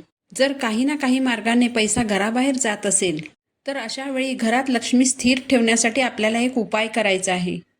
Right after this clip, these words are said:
संकष्ट चतुर्थीच्या दिवशी बाप्पांना दुर्वांची जुडी अर्पण करायची आणि गणपती स्तोत्र म्हणायचं. याबरोबरच धनाची देवता कुबेर यांचाही एक मंत्र म्हणायचा आहे.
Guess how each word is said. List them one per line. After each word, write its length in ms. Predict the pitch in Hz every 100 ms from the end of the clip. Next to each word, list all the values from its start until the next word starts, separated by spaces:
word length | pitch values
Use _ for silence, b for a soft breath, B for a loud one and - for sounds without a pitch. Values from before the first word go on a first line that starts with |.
| _ _
संकष्ट 460 | - 254 247 269 294
चतुर्थीच्या 600 | 285 262 269 254 254 254
दिवशी 380 | 233 233 254 220
बाप्पांना 520 | 208 214 - 247 254
दुर्वांची 460 | 220 214 233 254 285
जुडी 220 | 262 254
अर्पण 340 | 240 233 226
करायची 520 | 226 208 202 202 220 170 -
आणि 160 | 202 247
गणपती 500 | 226 202 240 240 262
स्तोत्र 440 | - 233 226 240
म्हणायचं. 540 | 247 196 180 180 170 170 - _ _ _ -
याबरोबरच 840 | 247 269 277 285 269 269 233 -
धनाची 360 | 240 247 277 285
देवता 340 | 277 277 269
कुबेर 540 | 269 254 226 269 233 - -
यांचाही 600 | 220 214 277 269 302 277
एक 160 | 254
मंत्र 300 | 233 214 208
म्हणायचा 420 | 208 196 190 190
आहे. 240 | 180 185